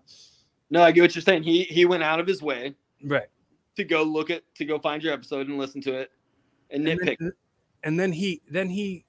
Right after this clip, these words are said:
Speaker 2: confronted me.
Speaker 1: Yeah.
Speaker 2: Uh, he, he confronted me and he said, "What do you think happened between you and the, between me and your mother?" And I said, "What do I think happened? Bro, I was there. I saw what happened.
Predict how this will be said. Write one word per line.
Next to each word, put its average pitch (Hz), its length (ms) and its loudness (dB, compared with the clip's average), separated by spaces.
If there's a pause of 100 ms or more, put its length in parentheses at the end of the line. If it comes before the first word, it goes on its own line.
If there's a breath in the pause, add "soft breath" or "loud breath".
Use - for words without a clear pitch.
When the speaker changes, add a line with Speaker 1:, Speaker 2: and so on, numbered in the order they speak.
(100)
Speaker 2:
confronted 180 640 -2
me. 104 260 -4 (400)
Speaker 1:
Yeah. 170 260 -2
Speaker 2:
Uh, 139 200 -4 (260)
he, 175 260 -2
he 175 160 -2
confronted 214 560 0
me 185 260 2
and 160 100 0
he 160 120 -2
said, 147 320 -2 (1040)
"What 202 240 6
do 247 80 2
you 196 320 0
think 202 460 0
happened 165 520 -2 (480)
between 156 380 0
you 156 180 2
and 147 200 -2 (420)
the, 143 140 -10
between 156 420 -2
me 165 120 4
and 160 100 2
your 147 100 0
mother?" 131 360 0 (500)
And 151 100 -2
I 143 40 0
said, 135 200 -2
"What 123 300 0
do 156 100 0
I 131 140 0
think 160 400 -6
happened? 269 400 -4 (320)
Bro, 214 340 2 (220)
I 269 160 6
was 311 260 0
there. 170 560 2 (480)
I 226 160 4
saw 233 500 4
what 120 200 -4
happened. 98 400 -10